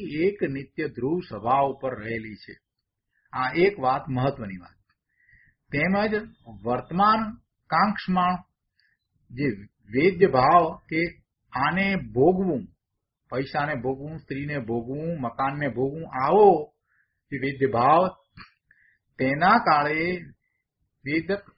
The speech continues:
વસ્તુ, પૈસા, સ્ત્રી, મકાન છે નહીં, અને જ્યારે વેદક વસ્તુનો, પૈસા આદિનો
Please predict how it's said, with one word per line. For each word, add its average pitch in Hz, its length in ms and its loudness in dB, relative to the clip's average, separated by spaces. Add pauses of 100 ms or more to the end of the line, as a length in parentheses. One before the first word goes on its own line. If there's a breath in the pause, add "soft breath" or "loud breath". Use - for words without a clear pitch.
(1500)
વસ્તુ, 151 420 -4 (140)
પૈસા, 170 540 0 (160)
સ્ત્રી, 175 420 -4
મકાન 165 440 0 (100)
છે 190 300 0
નહીં, 160 280 -4 (260)
અને 165 200 -6
જ્યારે 135 480 2
વેદક 147 400 -2
વસ્તુનો, 160 560 -2 (2000)
પૈસા 160 400 4
આદિનો 170 460 2